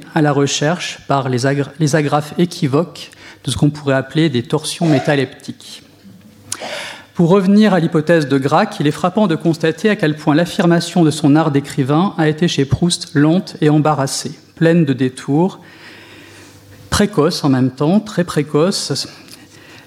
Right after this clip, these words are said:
mais pleine de détours, semblable au tâtonnement, au lent apprentissage en public, à la longue conquête de soi qui serait, selon l'auteur du Rivage des Syrtes, le propre du peintre.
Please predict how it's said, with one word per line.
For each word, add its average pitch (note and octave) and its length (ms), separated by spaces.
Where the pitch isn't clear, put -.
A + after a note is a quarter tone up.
mais C#3 120
pleine F#3+ 280
de E3+ 80
détours, E3 520
semblable D#3+ 480
au C#3 160
tâtonnement, F3 600
au D3+ 80
lent E3 220
apprentissage D3+ 680
en C#3+ 100
public, C#3+ 580
à D3 100
la C#3 100
longue F3+ 280
conquête D#3+ 420
de C#3 140
soi F3 280
qui F3+ 140
serait, D3+ 300
selon C#3 320
l'auteur D3 320
du B2+ 100
Rivage C3+ 340
des A#2+ 120
Syrtes, - 340
le C#3 80
propre F3+ 400
du C3+ 80
peintre. - 540